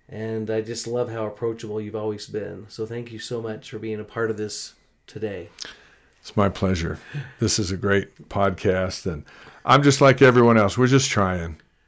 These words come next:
Speaker 2: you know. It's,
Speaker 1: We're all
Speaker 2: we're
Speaker 1: the
Speaker 2: just
Speaker 1: same
Speaker 2: trying.
Speaker 1: team, and we're just trying. I love that. You know, if we had a,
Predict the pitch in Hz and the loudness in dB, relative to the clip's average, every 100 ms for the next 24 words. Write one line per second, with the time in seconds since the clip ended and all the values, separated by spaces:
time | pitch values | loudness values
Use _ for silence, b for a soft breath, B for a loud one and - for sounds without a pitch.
0 | _ 104 98 98 104 104 107 113 120 117 | _ -2 0 2 0 -4 -6 -2 2 4
1 | 131 135 107 92 90 120 117 104 113 110 | 4 2 0 0 0 -4 -6 -8 -8 -8
2 | 117 - - 120 110 107 110 117 107 110 | -8 -10 -8 -8 -6 -6 -4 -6 -6 -6
3 | 104 - b b b b b b b 151 | -6 -10 b b b b b b b 4
4 | 165 160 180 165 175 180 170 135 123 117 | 6 8 6 4 4 4 6 4 4 -2